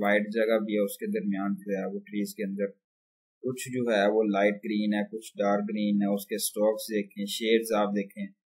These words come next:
अब मैं नीचे trees की reflection की बात करूँ वो देखें, उसके बाद ये, ये भी जो है वो ड्रा करेगा, ये किया। उसके बाद आप देखें कि उसकी जो wood है वो आप देखें कि हल्का सा light जो है वो brown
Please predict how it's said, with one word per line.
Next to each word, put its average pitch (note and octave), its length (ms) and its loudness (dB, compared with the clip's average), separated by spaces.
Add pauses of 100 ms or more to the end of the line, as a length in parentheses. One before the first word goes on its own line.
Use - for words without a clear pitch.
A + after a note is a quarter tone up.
(240)
अब A#2 120 2
मैं B2 160 6
नीचे A#2+ 360 0
trees A#2 300 -2
की A#2+ 120 -4
reflection A#2 500 -4
की B2 140 -4
बात G2+ 300 2
करूँ A2+ 200 -2
वो G#2+ 180 2
देखें, G#2+ 260 -2 (100)
उसके - 260 -8
बाद G#2+ 240 2
ये, G#2+ 100 0 (360)
ये A2 120 -4
भी A#2 120 0
जो A2+ 160 2
है G2+ 80 4
वो A2+ 140 0
ड्रा G#2 260 -2
करेगा, F2+ 320 -8 (540)
ये B2 200 4
किया। A#2+ 280 2 (640)
उसके - 160 -6
बाद D3+ 200 8
आप C#3+ 180 6
देखें C3+ 380 0
कि - 520 -6
उसकी C3+ 280 -2
जो C3+ 200 4
wood C3+ 260 -2
है B2+ 140 8 (640)
वो A#2 220 2
आप B2 160 6
देखें A#2+ 260 0
कि A#2 160 0
हल्का C3 420 2 (240)
सा B2+ 160 -2
light A2+ 420 2 (100)
जो B2 160 -2
है A2 100 0
वो A2 180 -4
brown A2+ 320 0